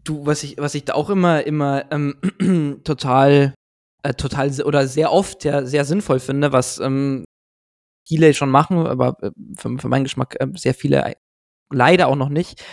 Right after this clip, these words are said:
ist, ähm, sich jemanden reinzuholen, der vielleicht auf, auf Freelance-Basis das Thema macht. Also es ist natürlich dann immer eine Kostenfrage,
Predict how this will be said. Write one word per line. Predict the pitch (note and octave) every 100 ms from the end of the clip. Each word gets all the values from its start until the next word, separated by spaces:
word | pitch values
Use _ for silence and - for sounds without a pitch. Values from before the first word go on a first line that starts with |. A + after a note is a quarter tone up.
| - _ _
ist, | C#3 - -
ähm, | C3 C3
sich | B2+
jemanden | C#3+ B2+ A2+
reinzuholen, | C3 - C#3 B2+
der | A#2+
vielleicht | A2+ A#2 A2 A2+ A#2+ -
auf, | A2 A2 A2 - -
auf | A#2
Freelance-Basis | - D#3 G#3 - - A#2 A#2 -
das | -
Thema | - A#2 A#2+
macht. | B2+ - -
Also | B2 B2+
es | C3+
ist |
natürlich | E3+ E3 E3+ D#3+
dann | - C#3+ C#3+ - - _ _
immer | E3 F3
eine | D#3
Kostenfrage, | - F#3+ - F#3 - E3 E3 E3+ E3+